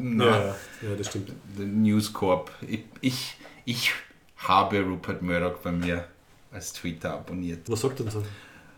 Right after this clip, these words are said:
Speaker 1: Ähm,
Speaker 2: Hat er schon mal auf Nerden geretweetet? Wir sollten ja
Speaker 1: Nein,
Speaker 2: was
Speaker 1: nein,
Speaker 2: schicken,
Speaker 1: er
Speaker 2: ja.
Speaker 1: regt sich meistens, er, er, er, er macht Werbung für so einen
Speaker 2: <clears throat>
Speaker 1: Film wie We Bought the Zoo. Weißt schon, so eine Unter-, Unterhaltung für die ganze Familie
Speaker 2: Ja,
Speaker 1: mit,
Speaker 2: okay.
Speaker 1: äh, mit Matt Damon.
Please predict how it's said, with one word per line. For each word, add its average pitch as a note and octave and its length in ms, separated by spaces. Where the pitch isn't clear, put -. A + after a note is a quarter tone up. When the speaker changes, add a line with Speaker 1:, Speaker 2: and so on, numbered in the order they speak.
Speaker 1:
Ähm, A2+ 560
Speaker 2:
Hat A#2+ 80
er C3 60
schon C#3 120
mal D3 80
auf A#2 200
Nerden C3 240
geretweetet? B2+ 840
Wir A2+ 120
sollten A#2+ 180
ja A#2+ 80
Speaker 1:
Nein, B2+ 80
Speaker 2:
was B2+ 80
Speaker 1:
nein, A#2 80
Speaker 2:
schicken, B2 120
Speaker 1:
er C3 40
Speaker 2:
ja. C3 80
Speaker 1:
regt C3 200
sich C3 100
meistens, C3+ 440
er, B2+ 240
er, B2+ 720
er, A#2+ 320
er C3 80
macht B2+ 260
Werbung C3+ 360
für C3 140
so A#2+ 140
einen A2+ 220
Speaker 2:
<clears throat> - 80
Speaker 1:
Film A#2+ 300
wie A2+ 200
We A2 100
Bought A2 320
the G#2 40
Zoo. C#3 460
Weißt G#2 160
schon, A2+ 260
so A2+ 120
eine F#2 200
Unter-, F#2+ 360
Unterhaltung G#2+ 540
für - 80
die G2 40
ganze G2+ 280
Familie B2+ 380
Speaker 2:
Ja, A#2+ 60
Speaker 1:
mit, G2+ 160
Speaker 2:
okay. G2+ 280
Speaker 1:
äh, - 80
mit F2+ 180
Matt E2+ 240
Damon. C3+ 400